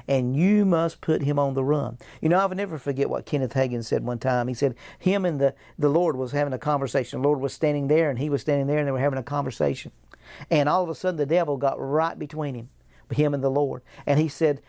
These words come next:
"Lord, why don't you do something about that enemy? Why don't you do something about the devil and tell me?" He said, "Because I've done everything I'm gonna do." It's your responsibility now to talk to the enemy. It's your responsibility to put him on the run, because I've given you the authority. I've given you the uniform.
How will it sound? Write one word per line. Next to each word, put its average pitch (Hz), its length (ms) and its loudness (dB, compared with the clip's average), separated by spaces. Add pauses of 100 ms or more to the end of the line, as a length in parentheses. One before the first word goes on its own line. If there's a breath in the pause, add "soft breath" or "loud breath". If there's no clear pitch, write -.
(140 soft breath)
"Lord, 180 280 2
why 196 140 -4
don't 196 220 -8
you 170 80 -8
do 147 240 0
something 147 460 -4
about 135 260 -2
that 127 160 -2
enemy? 120 360 -6
Why 147 100 0
don't 185 180 -4
you 180 60 -4
do 151 160 0
something 135 260 -2
about 131 200 0
the 131 100 -2
devil 143 180 2
and 131 80 -6
tell 143 120 4
me?" 131 100 -2 (180 loud breath)
He 156 80 2
said, 156 160 0
"Because 147 220 -4
I've 143 180 -4
done 147 180 2
everything 135 440 -2
I'm 123 120 -2
gonna 117 220 -6
do." 123 380 -6 (320 loud breath)
It's - 260 -2
your 170 160 6
responsibility 131 840 -2
now 113 340 -4
to 127 100 -6
talk - 300 -4
to - 100 -10
the 120 180 -8
enemy. 107 300 -8 (220 loud breath)
It's - 200 0
your 180 140 4
responsibility 131 720 -4
to 117 80 -8
put 135 160 0
him 120 100 -2
on 117 120 -4
the 113 80 -4
run, 113 320 -2 (180 loud breath)
because 143 240 2
I've 135 180 2
given 131 300 -2
you 156 140 0
the 135 180 2
authority. 120 460 0
I've 123 160 -4
given 151 200 4
you 170 160 4
the 147 120 0
uniform. 120 600 -2